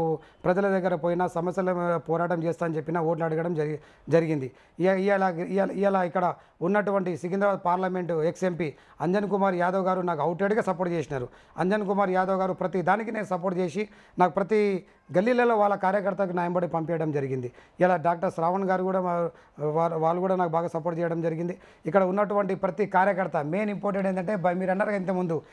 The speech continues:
మీ ఎంబడి ఉండే కార్యకర్తలు, నా ఎంబడి ఉండే కార్యకర్తలు, వాళ్ళకి ఎటువంటి రూపాయి ఖర్చు పెట్టకుండా వాళ్ళు ఇరవై నాలుగు గంటలు నా ఎంబడి ప-, పనిచేసిరండి. వాళ్ళు నా గురించి కష్టపడ్డారు వాళ్ళు. ఇక నేను అంటున్నా కదా,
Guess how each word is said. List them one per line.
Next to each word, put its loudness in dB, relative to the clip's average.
మీ 2
ఎంబడి 2
ఉండే 0
కార్యకర్తలు, 0
నా 2
ఎంబడి 0
ఉండే 0
కార్యకర్తలు, 0
వాళ్ళకి 2
ఎటువంటి 0
రూపాయి 0
ఖర్చు -2
పెట్టకుండా 2
వాళ్ళు 4
ఇరవై 4
నాలుగు 2
గంటలు 0
నా 4
ఎంబడి 0
ప-, 0
పనిచేసిరండి. -2
వాళ్ళు 6
నా 4
గురించి -4
కష్టపడ్డారు 0
వాళ్ళు. -2
ఇక 4
నేను 2
అంటున్నా 2
కదా, 6